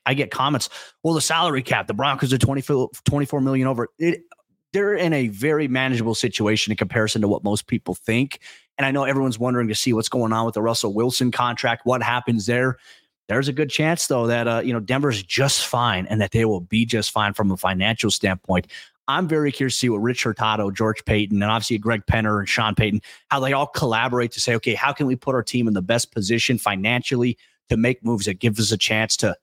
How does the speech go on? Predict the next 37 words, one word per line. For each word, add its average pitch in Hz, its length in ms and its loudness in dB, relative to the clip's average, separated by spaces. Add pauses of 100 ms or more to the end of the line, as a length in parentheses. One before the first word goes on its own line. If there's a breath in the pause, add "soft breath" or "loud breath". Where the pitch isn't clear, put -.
(120)
make 120 260 0
a, 113 100 -4 (100)
make 135 200 2
some 120 140 0
noise 113 360 0
in 104 100 -4
twenty 113 280 0
twenty-four?" 117 640 -2 (420 soft breath)
That 151 180 2
right 139 160 0
here 131 220 0
is 104 100 0
a 107 40 0
big 113 240 -2
question 107 400 0
here 92 160 2
for - 120 -4
this 92 140 2
franchise. 92 500 0
So 104 240 2 (460 soft breath)
I'm 208 100 0
excited 254 380 0
about 117 240 -2
it. - 80 -6 (100)
I, 127 140 2
I, 143 100 0
I 131 200 0
really 143 340 2
am. 143 300 -2
But 139 140 0
I 131 120 2
also, 147 220 0
like 135 280 0
I 147 40 2
said, 113 260 0
Jonas 131 340 0
Griffith, 139 400 -2